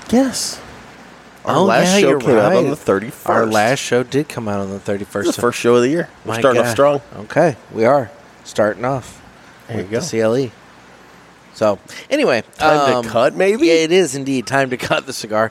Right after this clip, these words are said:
Speaker 1: <laughs> Nick
Speaker 2: And the
Speaker 1: has
Speaker 2: official
Speaker 1: completely forgot where he is.
Speaker 2: <sighs>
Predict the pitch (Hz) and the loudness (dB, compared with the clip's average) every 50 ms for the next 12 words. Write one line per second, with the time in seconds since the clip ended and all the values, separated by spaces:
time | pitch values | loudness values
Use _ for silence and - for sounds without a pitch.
0 | - - - - - 208 190 202 220 226 233 - 92 127 143 139 139 139 190 190 | -2 -8 -10 -8 -8 -2 0 2 2 0 0 -4 -6 -6 -6 -4 0 0 0 2
1 | - - 190 156 - - 156 160 156 147 143 156 147 - - 131 117 120 110 98 | 2 -2 -4 -4 -6 -4 -2 -2 -2 0 0 -2 -2 -2 -2 0 2 2 2 2
2 | 110 117 110 104 104 101 87 76 - - - - - - - - - - - - | 2 0 0 2 0 0 0 -2 -4 -10 -18 -20 -20 -20 -20 -20 -20 -20 -20 -20
3 | - - - - - - - - - | -20 -20 -14 -10 -8 -8 -8 -8 -10